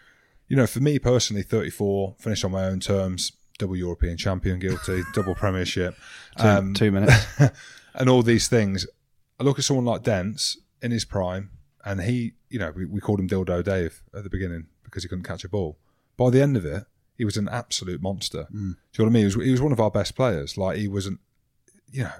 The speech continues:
Speaker 1: if, he could carry the ball. Big South African, Zimbabwean.
Speaker 2: I was gonna say, where's he from in
Speaker 1: From
Speaker 2: Scotland?
Speaker 1: Z-, Zimbabwe. Some,
Speaker 2: Oh,
Speaker 1: somewhere,
Speaker 2: right.
Speaker 1: <laughs> yeah, the capital, mate. Uh, the quaint village of Zimbabwe. Um, you're looking at the way that he plays.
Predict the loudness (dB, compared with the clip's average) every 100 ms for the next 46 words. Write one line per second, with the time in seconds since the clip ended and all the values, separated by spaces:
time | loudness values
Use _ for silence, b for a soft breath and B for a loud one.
0 | -14 -12 -12 -12 -20 b b b b -2
1 | 0 0 0 2 4 2 2 0 0 -4
2 | _ _ _ _ 2 4 4 0 -14 _
3 | -20 _ -4 -2 -2 -4 -4 -4 -4 -2
4 | -2 0 0 0 0 0 -2 -2 0 2
5 | 2 2 2 4 4 4 6 4 4 6
6 | 8 8 6 6 6 6 8 8 8 6
7 | 4 4 4 2 2 2 2 2 0 0
8 | -4 -8 -14 B B -6 -6 -4 -2 -2
9 | 0 0 0 -4 -10 -4 0 4 4 2
10 | -2 -8 -12 b b b b -8 -4 -2
11 | -4 -6 _ -2 2 2 2 0 -2 -4
12 | -2 -4 -6 -6 -6 -6